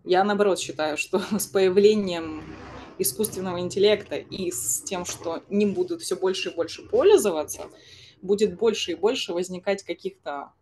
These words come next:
недочётов и ошибок, а, при создании продукта с помощью искусственного интеллекта, потому что он ещё, а, недоработан. Может быть, через каких-то там десять лет это что-то изменится, но точно не сейчас.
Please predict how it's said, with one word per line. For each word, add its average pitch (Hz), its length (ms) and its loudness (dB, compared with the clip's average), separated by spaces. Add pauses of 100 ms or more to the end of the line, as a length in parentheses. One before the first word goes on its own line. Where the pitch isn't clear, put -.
(260)
недочётов 180 760 -8
и 160 40 -6
ошибок, - 640 -10 (180)
а, - 520 -16 (760)
при 185 180 0
создании 160 1000 -4
продукта 160 460 -8
с - 80 -8
помощью - 460 -12
искусственного 160 600 -14
интеллекта, - 560 -12
потому 165 220 -16
что - 160 -12
он 170 100 -8
ещё, 208 420 -2 (1120)
а, 160 200 -8
недоработан. 180 760 0 (120)
Может 240 460 4
быть, 208 420 4 (400)
через 175 320 -4
каких-то 175 440 -8
там 156 280 -12
десять 196 360 4
лет 180 240 2
это 165 220 -6
что-то 190 380 0
изменится, 220 600 -2
но 170 180 -8
точно 185 420 -6
не 156 160 -12
сейчас. - 680 -12